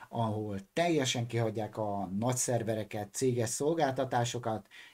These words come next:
és úgymond peer-to-peer, tehát, ö, közvetlen gép-gép kapcsolattal hozzák létre azt,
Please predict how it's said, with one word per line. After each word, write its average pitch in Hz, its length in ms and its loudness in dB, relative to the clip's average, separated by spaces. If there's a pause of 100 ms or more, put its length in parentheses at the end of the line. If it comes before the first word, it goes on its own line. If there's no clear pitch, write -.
és 113 480 -2
úgymond 110 500 -2
peer-to-peer, 113 880 0 (200)
tehát, - 340 -4 (240)
ö, 98 280 -4 (600)
közvetlen 120 880 0
gép-gép 117 500 2
kapcsolattal 110 920 -2
hozzák 117 480 -2
létre 117 420 0
azt, 160 320 0